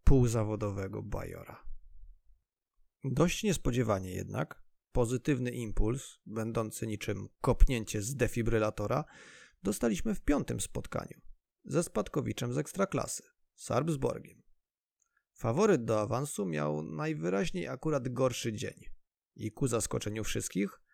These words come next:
poległ w bitwie z nami, oddając ważne trzy punkty. Trampoliną ten triumf nie był, bo kolejne tygodnie, owszem,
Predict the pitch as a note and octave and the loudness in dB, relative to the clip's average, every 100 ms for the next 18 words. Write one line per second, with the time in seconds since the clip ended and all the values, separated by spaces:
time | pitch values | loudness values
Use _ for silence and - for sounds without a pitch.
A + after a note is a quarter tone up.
0 | - - _ _ _ - C4+ B2 A#2 A2 | -20 -20 _ _ _ 4 6 6 4 -2
1 | A2+ - A#2 G#2 G2+ G2+ - - - _ | -2 -2 -4 -2 -6 -8 -6 -8 -8 _
2 | _ - B2 A2+ A#2+ C3+ A#2 G#2 G#2 B2 | _ -6 -2 2 2 2 -2 -4 -2 -2
3 | - - - - - - - - _ _ | -2 -4 -2 -2 -2 -18 -20 -20 _ _
4 | _ _ _ _ _ _ _ _ _ _ | _ _ _ _ _ _ _ _ _ _
5 | _ _ - - D#2+ F#3 G#3+ A3+ G#3+ F#3+ | _ _ -10 -4 -4 -2 -2 -2 -2 -4
6 | F3 D#3 D#3 - D#3 D#3 D3 - - C#3 | -2 -2 -4 -4 0 0 0 -4 -4 0
7 | C3 A#2+ A2+ G#2+ G#2+ G#2+ G2+ - A#2+ B2+ | 0 0 -2 -4 -6 -6 -6 -2 0 0
8 | B2 - A2+ B2+ A#2 A2+ - G#2+ - - | -2 -4 -2 0 -2 -4 -4 -4 -4 -12